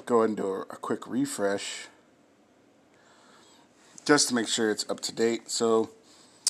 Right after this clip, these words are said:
this would be the end of Wednesday, and then, um, New York Stock Exchange going into Thursday. And I'm gonna go over a little bit,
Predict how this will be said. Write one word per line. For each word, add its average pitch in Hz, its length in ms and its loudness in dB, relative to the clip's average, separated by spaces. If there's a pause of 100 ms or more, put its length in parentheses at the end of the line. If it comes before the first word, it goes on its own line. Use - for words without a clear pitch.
(1600)
this 147 300 8
would 139 140 8
be 131 180 6
the 117 200 0
end 127 180 4
of 107 120 0
Wednesday, 139 800 4 (180)
and 107 160 -4
then, 107 280 -4 (760)
um, 95 380 -4 (420)
New 127 140 4
York 127 280 6
Stock 131 340 4
Exchange 135 580 -2
going 117 260 2
into 101 440 -2 (180)
Thursday. 131 540 2 (1500)
And 98 580 -8 (2500)
I'm 113 100 4
gonna 110 140 2
go 110 200 4
over 107 180 2
a - 20 -2
little 104 200 -2
bit, 98 300 -6